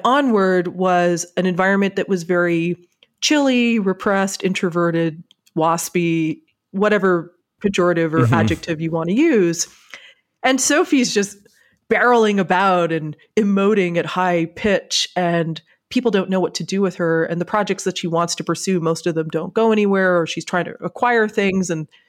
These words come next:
Speaker 1: they don't want it. So she reads this piece in Esquire that Buckley writes, and she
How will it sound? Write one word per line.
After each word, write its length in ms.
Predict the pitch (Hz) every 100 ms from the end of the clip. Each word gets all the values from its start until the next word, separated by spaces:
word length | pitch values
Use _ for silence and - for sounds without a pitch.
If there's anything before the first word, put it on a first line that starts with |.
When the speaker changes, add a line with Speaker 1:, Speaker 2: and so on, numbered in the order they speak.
| _
Speaker 1:
they 120 | 165 160
don't 220 | 151 -
want 280 | 262 262 240
it. 280 | 220 202 - - _ _ -
So 240 | - - 262
she 180 | 254 262
reads 640 | 254 311 359 - - - - _ _ _ -
this 220 | 233 226
piece 400 | - 254 214 -
in 180 | 190 175
Esquire 460 | 190 - 170 160
that 160 | 156 -
Buckley 580 | 170 - 160 143 - - -
writes, 460 | 135 - - - - _ _ _ _
and 140 | 175 185
she 280 | 202 -